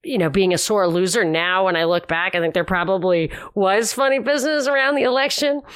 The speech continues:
But I remember thinking Nixon, wh-, who had good reason to believe, or certainly some, like, the R N C chair was pursuing it, believed that there was funny business around the J F K election.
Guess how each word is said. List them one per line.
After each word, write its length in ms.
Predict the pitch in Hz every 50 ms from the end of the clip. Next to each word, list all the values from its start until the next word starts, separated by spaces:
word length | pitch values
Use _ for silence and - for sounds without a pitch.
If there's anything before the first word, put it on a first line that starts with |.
| - - - - - - - _
But 340 | - 269 233 202 202 190 - - -
I 120 | 226 208 202
remember 420 | 214 214 220 240 247 247 208 226
thinking 560 | - - 262 262 226 - 202 180 180 180 185
Nixon, 640 | 208 285 359 - - - 226 202 180 180 190 185 - - -
wh-, 280 | 226 202 190 220 - -
who 260 | 190 220 220 202 202
had 320 | 175 - 190 175 170 175 156
good 160 | 240 - 185
reason 340 | 214 226 226 202 170 208 180
to 120 | - - 175
believe, 460 | 147 165 160 196 247 269 262 233 180
or 140 | 185 175 160
certainly 760 | - - 214 202 - - 220 185 175 180 170 170 165 160 147 - - - -
some, 420 | - - - 220 202 185 185 180 180
like, 220 | - 165 156 -
the 100 | 220 190
R 160 | 202 196 196
N 140 | 180 175 175
C 220 | - - 247 233
chair 380 | 196 - - 226 226 214 208 202
was 200 | 185 165 151 -
pursuing 560 | - - 170 - - - 240 226 226 220 208
it, 240 | 208 202 196 - - - 262
believed 440 | 220 165 180 175 208 220 226 202 175
that 160 | 208 190 -
there 160 | 208 185 175 175
was 180 | 185 175 -
funny 240 | - 202 190 185 175
business 340 | 160 190 170 175 185 160 170
around 240 | 175 175 165 165 165
the 60 | 160
J 120 | 151 190 175
F 180 | 165 - -
K 220 | - - 294 302 277
election. 680 | 247 180 160 151 151 - - 185 151 143 147 175 185